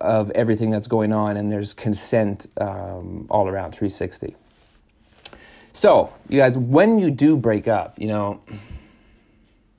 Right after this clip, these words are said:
when to cut ties? When, when do you cut ties? And how do you cut ties? Like, have you, have you deleted them off social media? You still got 'em on social media?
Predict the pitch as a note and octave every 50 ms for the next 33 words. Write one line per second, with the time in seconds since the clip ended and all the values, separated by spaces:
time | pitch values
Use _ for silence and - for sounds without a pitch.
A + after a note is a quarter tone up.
0 | _ _ _ _ - - - G#2 C#3 F3 F#3+ F#3 - - E3+ E3+ - - C#3+ E3
1 | D#3 A2 D#2+ - - - _ _ _ - - C3 C#3+ C#3+ A2 A2+ C3 D3 D#3 D#3
2 | D#3 D3 C#3 - D3+ D3+ - - F#2 F2 E2+ E2+ - - _ - - _ _ _
3 | _ _ - G2+ G2+ A2+ C#3+ E3+ E3+ D#3 A#2 - - F#2+ - - - - - -
4 | - - - - _ - - - G#2+ G#2+ B2 A#2+ A#2+ A#2+ A#2 A#2 - - A#2+ A#2+
5 | B2 B2 A#2+ B2 A#2+ A#2+ C3+ C#3+ D#3 D3+ D#3 D#3 D#3 D3+ D3+ C#3+ - - D#3+ D#3
6 | D#3 D#3 D#3 D3 D3 D3+ D#3 E3 E3+ E3+ F3 E3+ E3 E3 _ _ _ _ _ _
7 | _ _ _ _ _ _ _ _ _ _ _ _ _ _ _ _ _ _ _ _
8 | _ _ _ _ - D#3+ E3 - - F#3 F3 F3+ F3+ F#3 F#3 F#3 F3+ F3 - F#3
9 | F3+ - F#3+ F3 F3 F3 F3 F3+ F3+ F3+ F3+